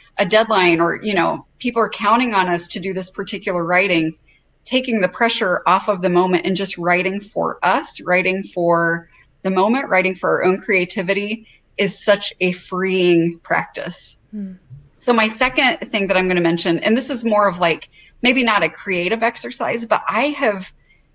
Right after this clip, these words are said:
Speaker 1: I have, this isn't anything revolutionary <laughs> either, but for me, it's new.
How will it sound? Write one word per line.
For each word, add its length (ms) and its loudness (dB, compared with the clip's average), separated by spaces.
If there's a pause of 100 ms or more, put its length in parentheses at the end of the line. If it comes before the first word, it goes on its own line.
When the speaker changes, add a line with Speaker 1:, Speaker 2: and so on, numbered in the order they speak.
(260)
Speaker 1:
I 120 2
have, 340 0 (920)
this 200 -4
isn't 300 -2
anything 440 2
revolutionary 840 4
<laughs> 100 -2
either, 200 2
but 280 2
for 120 2
me, 220 4
it's 200 -4
new. 440 -2